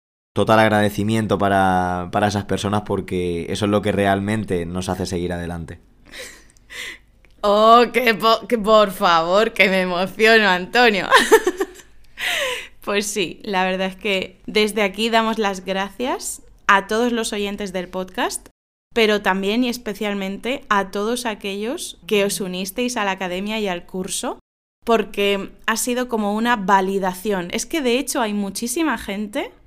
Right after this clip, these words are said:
Speaker 2: y seguramente tú que nos estás escuchando eres una de esas personas. Ha habido muchísima gente que se unió, por ejemplo, a la academia y no fue para participar, fue solamente,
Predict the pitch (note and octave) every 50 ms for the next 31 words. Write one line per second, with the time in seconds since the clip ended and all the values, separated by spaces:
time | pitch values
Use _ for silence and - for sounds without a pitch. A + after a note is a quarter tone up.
0 | _ _ _ _ - A3+ A#3+ - B3 G#3+ G#3+ A#3 C4 C#4 C#4 C#4 C#4+ D4 C4+ C4+
1 | B3 A#3+ B3 - A3+ C4+ C#4 C4 - A#3 G#3+ G3 G#3 - F#3 F#3 - - G3+ G#3
2 | B3 B3 B3 - A3 A3 - G#3+ A3+ B3 A#3+ - - - G#3 G#3+ A3 G#3+ - G#3+
3 | - - - - _ _ _ A#3 C4 C#4+ C#4 A#3 G3+ F#3+ G#3 G#3+ A#3+ A#3 A#3+ -
4 | A3 F#3+ F#3 - F3+ F3 F#3 B3+ - - - _ _ _ _ _ - - G#3+ A3
5 | B3+ D4 E4+ D#4+ D4 C4+ C4 - B3 B3 C#4+ D4+ C#4+ A#3 - - G#3 G#3 A3 G#3
6 | B3 D#4 G4+ - _ - B3+ B3 A#3 A#3+ B3+ A#3+ G#3 G3+ G3+ G3+ G#3 B3+ C4+ -
7 | D#4 C#4+ B3 - A#3+ A3+ A3 G#3 G#3+ G3+ F#3+ F#3 F3 - - - G#3 G3+ G3 F#3+
8 | F3+ E3 E3 E3 - E3 D#3 D3 D3+ D3+ D#3+ E3+ F3+ A#3+ D#4+ - - _ _ _
9 | _ _ _ E3+ G3+ B3+ C#4 C4 E4+ F4 C4+ A#3+ A#3+ B3+ C#4+ C#4 F#4 F#4 B3+ -
10 | - B3+ A#3 A#3 A#3 A3+ A3 G#3 G3+ G#3 G3+ - A#3+ G#3 F3 A#3+ B3 G#3+ - A#3
11 | C4+ D4 B3 F#3+ F3+ G3 - G#3+ A#3 B3+ C4 - D4+ C#4+ C4 A#3+ A#3 A3 G#3+ A3+
12 | A3+ G#3 - C#4 D#4